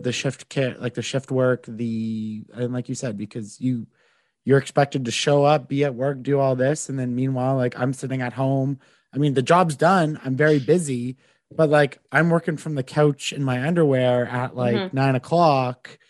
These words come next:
Speaker 1: <laughs>
Speaker 2: Yeah.
Speaker 1: Go for a walk and then, like, come
Speaker 2: <laughs>
Speaker 1: back, uh, as opposed to, like, you know, waking up. I haven't even woke up before eight A M, you know, f-, in forever. I, like, I don't even know.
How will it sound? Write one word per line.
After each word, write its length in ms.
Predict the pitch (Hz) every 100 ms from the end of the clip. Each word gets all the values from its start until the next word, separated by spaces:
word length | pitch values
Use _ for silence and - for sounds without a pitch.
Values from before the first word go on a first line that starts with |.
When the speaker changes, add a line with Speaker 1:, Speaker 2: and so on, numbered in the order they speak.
| _ -
Speaker 1:
<laughs> 80 | 160 - - 233 202 - -
Speaker 2:
Yeah. 320 | 165 175 196 - _ _
Speaker 1:
Go 160 | - 160
for 200 | 160 170
a 80 | 147
walk 420 | 147 175 180 -
and 340 | - - 143 139
then, 200 | 135 135
like, 220 | - -
come 200 | 269 131
Speaker 2:
<laughs> 120 | 139
Speaker 1:
back, 480 | 180 123 120 139 - _
uh, 540 | 135 127 120 117 113 110 _ -
as 200 | 131 139
opposed 400 | 131 147 135 -
to, 60 | 135
like, 180 | 127
you 60 | 131
know, 80 | 123
waking 380 | 123 123 139 120
up. 220 | 120 - _ _ -
I 60 | 160
haven't 340 | 190 208 160
even 220 | 156 143 131
woke 220 | 131 131
up 120 | 127
before 260 | - 139 -
eight 140 | 123
A 160 | 120 110
M, 460 | 117 120 110 107 _ _ _ _ _ _
you 140 | 131 123
know, 100 | 117
f-, 180 | - -
in 400 | 110 123 117 117
forever. 640 | - - 110 95 92 110 110 _ _ _
I, 40 | - -
like, 140 | 120 117
I 40 |
don't 140 | 113 117
even 160 | 110
know. 340 | 117 92 92